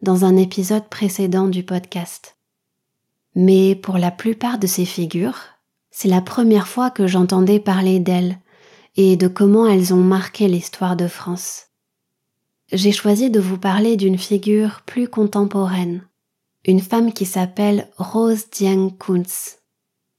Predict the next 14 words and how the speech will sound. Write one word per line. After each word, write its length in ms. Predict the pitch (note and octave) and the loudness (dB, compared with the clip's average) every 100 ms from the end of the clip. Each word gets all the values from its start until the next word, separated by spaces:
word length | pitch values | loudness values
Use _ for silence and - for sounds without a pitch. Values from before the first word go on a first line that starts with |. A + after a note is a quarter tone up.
| _ - | _ -16
Son 280 | - - F#3 | -8 0 2
nom 200 | G3 G#3+ | 4 4
ne 140 | G3 | 4
vous 180 | F3+ F3+ | 2 -2
dit 200 | E3+ F#3 | -4 -10
probablement 760 | - G#3+ F#3+ F#3+ F#3+ F#3 F3+ | -8 -4 -2 0 0 2 0
rien. 300 | F3 F3+ E3+ - _ _ _ _ _ _ _ _ | -2 -6 -12 -14 _ _ _ _ _ _ _ _
Elle 140 | - F3+ | 0 2
était 320 | F3+ G3 G3 | 2 0 0
informaticienne 1200 | A3 A3 A3+ G#3 G#3 G3 F#3+ F3+ - G3 A3 A3 A3 _ _ - | 0 0 0 4 4 2 -4 -6 -4 -2 0 -2 -6 _ _ -4
et 200 | F#3 F3 | 0 0
spécialiste 920 | - - A3+ A3 G#3+ F#3+ A3+ - - | -2 -4 -4 -2 -2 -2 -2 -6 -6
de 100 | F3+ | -4
l'intelligence 880 | E3+ F3+ F#3+ G#3 G3 F#3+ F#3 G#3 | 0 0 0 0 2 2 4 0